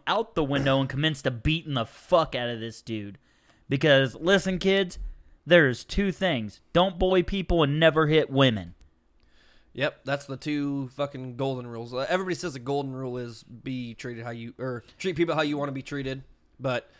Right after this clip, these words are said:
Speaker 2: that's not true.
Speaker 1: Main
Speaker 2: Don't
Speaker 1: moral
Speaker 2: bully, don't bully people, which is treat people how you wanna be treated,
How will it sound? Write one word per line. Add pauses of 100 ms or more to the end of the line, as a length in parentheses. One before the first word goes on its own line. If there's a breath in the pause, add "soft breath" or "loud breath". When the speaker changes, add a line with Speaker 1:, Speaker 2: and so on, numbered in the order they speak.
(280 soft breath)
Speaker 2:
that's
not
true. (720)
Speaker 1:
Main
Speaker 2:
Don't
Speaker 1:
moral
Speaker 2:
bully, (240)
don't
bully
people, (160)
which
is (240)
treat
people
how
you
wanna
be
treated,